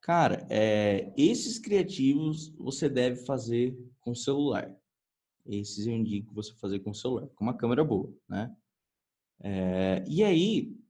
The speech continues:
o que acontece? Você vai conseguir criar o máximo de variações possíveis de criativo convidando as pessoas pro evento. Então, ó, você precisa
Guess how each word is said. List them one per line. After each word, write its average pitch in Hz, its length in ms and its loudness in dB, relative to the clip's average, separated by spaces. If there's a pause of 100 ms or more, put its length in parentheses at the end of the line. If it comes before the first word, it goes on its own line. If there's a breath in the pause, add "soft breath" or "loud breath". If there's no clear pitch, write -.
(160)
o 123 60 -20
que 165 80 -2
acontece? 160 640 0
Você 127 240 -4
vai 151 120 2
conseguir 170 380 -6
criar 160 300 0
o - 180 0
máximo 175 800 -2
de 202 80 -2
variações 160 720 0
possíveis 175 880 -2 (380 soft breath)
de 139 160 -2
criativo 156 720 0
convidando 123 520 -2
as 123 140 -6
pessoas 123 380 -4
pro 120 180 -4
evento. 143 320 -4 (1080)
Então, 196 220 2
ó, 131 320 2 (340)
você 143 300 0
precisa 165 1200 4